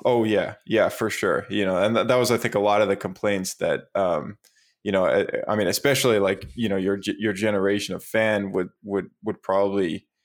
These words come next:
have about the actual prequels, you know, that came out was, was that it's like, "Oh, well, this wasn't what I was expecting,"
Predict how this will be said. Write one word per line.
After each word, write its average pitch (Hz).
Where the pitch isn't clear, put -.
have 120
about 85
the 95
actual 110
prequels, 95
you 98
know, 95
that 78
came -
out -
was, 90
was 95
that 87
it's -
like, 92
"Oh, 117
well, 95
this 101
wasn't 92
what 90
I 85
was 73
expecting," 95